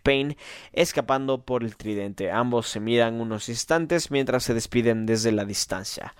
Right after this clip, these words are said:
Eh, mientras tanto, en Meereen, con los sacerdotes rojos a su lado y difundiendo la palabra de Daenerys, Tyrion Lannister y Varys pasean por Meereen. Después de advertir a Tyrion como, bueno, de no confiar en los sacerdotes rojos, Varys marcha a Westeros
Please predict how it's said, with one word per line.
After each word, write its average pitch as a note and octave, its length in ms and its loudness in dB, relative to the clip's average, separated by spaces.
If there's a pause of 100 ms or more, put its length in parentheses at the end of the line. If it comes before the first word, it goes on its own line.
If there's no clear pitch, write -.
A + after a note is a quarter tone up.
(520)
Eh, B2 280 4
mientras B2 340 -4
tanto, C#3 240 0
en C#3 100 2
Meereen, F3 320 4
con C#3+ 160 2
los A#2 120 0
sacerdotes A#2 640 0
rojos A#2 440 -2
a A#2 120 -4
su A#2+ 540 0
lado C#3 400 4
y A#2 160 -6
difundiendo A2 640 0
la G#2 160 0
palabra A#2 360 4
de G#2 140 -8
Daenerys, B2 640 -2
Tyrion A2 380 0
Lannister A2 400 0
y G#2 40 -4
Varys A2+ 440 2
pasean G#2+ 340 0
por G2+ 160 -6
Meereen. A2+ 340 2 (380)
Después A#2+ 380 2
de B2 60 6
advertir A#2 340 0
a A2 100 4
Tyrion A#2+ 380 0
como, G#2 640 -2
bueno, G2+ 480 2
de G#2 100 0
no G#2+ 120 0
confiar A#2 440 2
en G#2 200 -4
los G2+ 100 -10
sacerdotes A2+ 680 -4
rojos, D3 500 0
Varys B2 420 2
marcha A2+ 420 0
a G2+ 60 0
Westeros A#2+ 640 0